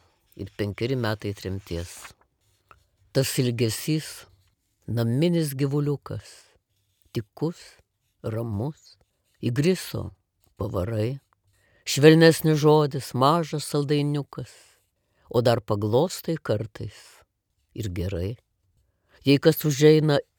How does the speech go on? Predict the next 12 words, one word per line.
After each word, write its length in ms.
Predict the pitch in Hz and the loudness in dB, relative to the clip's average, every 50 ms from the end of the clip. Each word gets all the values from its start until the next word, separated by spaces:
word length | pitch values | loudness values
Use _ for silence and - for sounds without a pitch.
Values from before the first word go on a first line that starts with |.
| _ _ _ | _ _ _
įlenda 400 | - 185 160 165 160 160 143 147 | 0 2 2 2 2 2 0 0
į 140 | 147 147 139 | 0 -2 -2
kampą, 560 | - 147 139 127 120 110 113 - - - - - _ _ _ _ _ _ _ _ _ _ _ _ _ _ - | -4 -4 -4 -4 -4 -6 -8 -10 -12 -14 -14 -14 _ _ _ _ _ _ _ _ _ _ _ _ _ _ -12
jis 160 | - - - - | -10 -8 -4 0
niekad 380 | 123 131 123 120 - 120 117 | 0 2 2 2 0 0 0
neįnirš 960 | 117 110 110 113 110 107 107 110 107 113 131 147 160 - - - - - - - | 0 0 -2 -2 -2 -2 -2 -2 -2 -2 -2 -4 -6 -10 -14 -18 -20 -20 -10 -6
ir 140 | - 127 117 | -6 -4 -4
neužpuls, 1120 | 113 95 95 95 101 98 - - - - _ - 131 139 139 127 - - - - - _ _ _ _ _ _ _ _ _ _ _ _ _ _ _ - | -4 -4 -4 -4 -6 -8 -10 -14 -18 -16 _ -8 -8 -6 -8 -8 -14 -20 -20 -20 -20 _ _ _ _ _ _ _ _ _ _ _ _ _ _ _ -8
jam 160 | - 113 120 110 | -4 -2 0 2
laikrodžio 580 | 117 139 147 147 131 - 147 143 143 131 143 139 | 6 6 6 6 4 4 2 2 2 2 2 0
tiksėjimo 840 | 131 - 143 - - - - - 139 135 135 135 131 131 135 131 127 131 | 0 -2 -4 -6 -8 -10 -4 2 4 4 6 6 4 4 2 0 -2 -4
užtenka, 840 | 135 - - - - - 117 120 123 120 117 120 117 - - - | -4 -8 -12 -12 -6 0 0 2 2 0 -2 -4 -8 -12 -12 -14